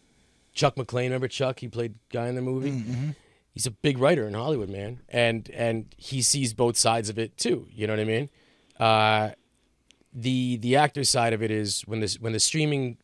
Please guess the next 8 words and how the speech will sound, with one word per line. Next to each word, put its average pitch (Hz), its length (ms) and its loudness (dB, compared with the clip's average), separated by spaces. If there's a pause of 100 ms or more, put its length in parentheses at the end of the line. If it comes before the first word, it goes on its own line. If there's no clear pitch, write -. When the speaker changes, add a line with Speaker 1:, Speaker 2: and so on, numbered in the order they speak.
(280)
Speaker 1:
studios 113 720 -2
were 107 100 -10
created, 110 540 -4 (680)
there 117 120 2
was 117 180 0
contracts 113 520 -2
in 117 100 -8
place. 95 420 -8